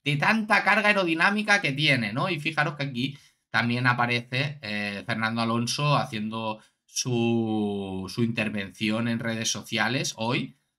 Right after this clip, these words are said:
para presentar el Valkyrie. Fijaros la foto aquí de, de Fernando, las podéis encontrar en su Twitter oficial. Es muy aconsejable mirarte todo lo que Fernando Alonso publica allí, porque siempre vas a encontrar cosas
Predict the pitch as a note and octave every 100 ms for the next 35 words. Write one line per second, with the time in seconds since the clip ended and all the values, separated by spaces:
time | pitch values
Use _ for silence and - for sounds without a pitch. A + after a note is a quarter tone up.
0 | - A2+ B2 C3 B2+ A#2+ A#2 A2+ C3 C3
1 | G#2 F#2+ G#2 G#2+ D3 F3+ A#2+ G#2+ A2 G#2
2 | F#2+ G#2+ G#2+ G#2 G#2+ G#2+ G#2 G2+ F#2 -
3 | _ _ _ A2+ A2 G#2+ G#2 G#2 A#2+ F3
4 | - A2+ G#2+ B2 A#2 A2+ G#2+ A#2+ A2+ A2
5 | - G#2+ A2+ A2+ A2 A2 G#2 G#2 - G#2+
6 | E3 A3 - - A2+ A#2 B2 C3 C#3+ C3
7 | A#2+ A#2 A#2 - A#2+ A#2 A#2 A#2 A#2 A#2
8 | A2+ A#2 A2+ A2 A2 G#2+ A2+ A#2 A2+ A2
9 | A2 G#2+ G#2+ A2 G#2+ G#2 G#2+ C3 B2+ A2+
10 | A2 A2 G#2 G#2+ G#2+ G#2+ G#2+ A2 G#2 -